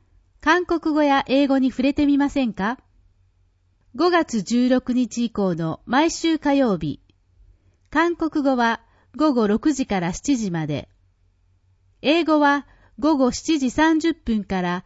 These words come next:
八時三十分まで、各講座とも全八回。サンライブにて、どなたでも参加できます。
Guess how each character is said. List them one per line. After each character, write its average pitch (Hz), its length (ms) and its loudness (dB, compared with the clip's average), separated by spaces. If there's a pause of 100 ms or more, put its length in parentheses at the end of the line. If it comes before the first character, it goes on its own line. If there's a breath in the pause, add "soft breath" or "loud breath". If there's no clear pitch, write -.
(120)
八 254 340 -4
時 269 120 0
三 320 240 2
十 349 160 -4
分 180 300 -4
ま 143 120 -4
で、 135 220 -10 (920)
各 - 280 -2
講 269 220 2
座 226 140 -2
と 208 120 -4
も 196 260 -6
全 247 240 0
八 - 340 -8
回。 190 280 -4 (1300)
サ 311 220 0
ン 349 140 -2
ラ 330 140 0
イ 254 80 0
ブ 180 120 -2
に 170 160 -6
て、 - 280 -8 (800)
ど 311 120 0
な 349 140 -2
た 269 140 -2
で 220 120 -2
も 190 120 -6
参 220 260 -4
加 220 100 -4
で 196 140 -4
き 190 140 -6
ま 180 160 -2
す。 - 180 -16